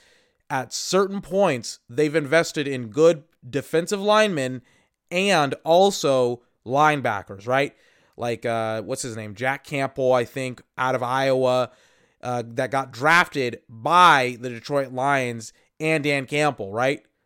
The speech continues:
This rookie who's kinda like a good linebacker, Nick Bolton of the Chiefs, Chris Jones,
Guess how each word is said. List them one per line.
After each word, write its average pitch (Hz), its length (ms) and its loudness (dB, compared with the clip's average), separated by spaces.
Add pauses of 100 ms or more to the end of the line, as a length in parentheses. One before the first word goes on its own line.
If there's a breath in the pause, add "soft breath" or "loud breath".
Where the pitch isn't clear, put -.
This 113 160 -12
rookie 147 340 -2
who's 131 160 -8
kinda 135 240 -2
like 131 160 0
a 127 40 -8
good 127 200 -2
linebacker, 127 640 0
Nick 135 260 -10
Bolton 143 300 0
of 120 100 -6
the 120 60 -16
Chiefs, 143 420 -6
Chris - 280 -10
Jones, 139 640 0